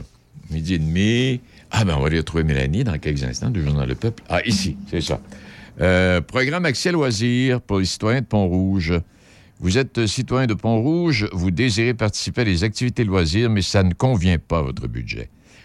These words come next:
Vous êtes en situation de faible revenu. Alors que vous soyez une personne seule, un couple ou une famille, vous êtes invité à venir choisir en toute discrétion une activité de loisir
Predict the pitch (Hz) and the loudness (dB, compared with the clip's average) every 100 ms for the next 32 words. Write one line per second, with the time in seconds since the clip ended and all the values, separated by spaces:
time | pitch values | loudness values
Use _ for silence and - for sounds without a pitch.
0 | - 67 76 - 71 - 82 69 87 76 | -8 -4 -2 0 0 -2 -2 0 0 0
1 | 67 92 82 76 62 60 58 71 73 80 | 0 0 2 0 0 -2 0 2 2 2
2 | - 127 143 147 147 143 - 107 - 92 | 2 2 2 2 2 2 0 -2 0 -2
3 | 76 - 71 60 55 76 73 - 92 71 | -2 -2 -4 -4 -6 -4 -2 0 -2 0
4 | 69 65 - 123 120 82 60 53 _ _ | -2 -2 0 2 2 0 -4 -14 _ _
5 | _ - 62 90 98 87 90 113 139 - | _ -14 -4 0 0 0 0 0 -2 -8
6 | _ - 67 71 65 90 87 101 80 67 | _ -12 -8 -6 -6 -4 -2 -2 -2 -4
7 | - 180 147 104 - 87 80 113 104 90 | -2 -2 0 -2 -4 -4 -2 0 2 2
8 | 85 - 87 78 117 92 82 76 92 110 | 0 -2 -2 0 0 2 0 2 2 2